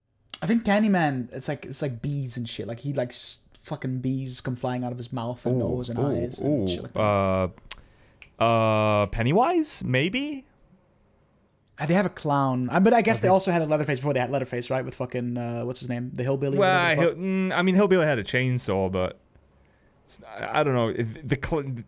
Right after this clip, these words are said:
Speaker 2: I feel like the clown
Speaker 1: Yeah, yeah.
Speaker 2: is closer to Pennywise than Hillbilly is to Leatherface, you know?
Speaker 1: Yeah, like, a Pennywise would be cool.
Speaker 2: Yeah.
Speaker 1: The Tim, the, they need to take the, the fucking, the Tim Curry model, though, and not the fucking <laughs> Bill Skarsgård model.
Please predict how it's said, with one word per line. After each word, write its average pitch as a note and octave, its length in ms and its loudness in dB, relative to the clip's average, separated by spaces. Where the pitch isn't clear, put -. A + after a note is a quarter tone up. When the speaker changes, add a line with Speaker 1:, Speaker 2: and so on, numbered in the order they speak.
Speaker 2:
I C3 120 0
feel E3+ 180 2
like C#3+ 140 2
the B2 80 0
clown B2+ 360 2
Speaker 1:
Yeah, B2 60 2
yeah. A#2 60 2
Speaker 2:
is G#2 100 -4
closer A#2+ 400 0
to G#2+ 80 0
Pennywise F#2+ 600 0
than F#2+ 140 -2
Hillbilly F#2+ 400 -2
is F2+ 140 -6
to F#2+ 100 -6
Leatherface, F2+ 540 -6
you F#2+ 40 -4
know? F#2 160 -2
Speaker 1:
Yeah, C3 200 -6
like, C#3 160 -8
a D3 40 -8
Pennywise C#3+ 440 -2
would C3+ 40 -12
be C3+ 60 -14
cool. C3+ 400 -4
Speaker 2:
Yeah. F#2 280 -2
Speaker 1:
The D#3 180 -2
Tim, C3 360 -2
the, D#3 100 -6
they D3 320 2
need E3+ 160 2
to B2 40 -10
take C3 160 -4
the, B2+ 80 -4
the B2 140 -10
fucking, A#2 340 -4
the B2+ 80 -4
Tim B2 280 -2
Curry A2+ 300 -4
model, A#2 300 -6
though, A#2 200 -6
and B2 100 -6
not A#2+ 180 -6
the - 80 -10
fucking - 340 -8
<laughs> B2 460 -6
Bill - 140 -6
Skarsgård A#2+ 480 -4
model. C3+ 340 -4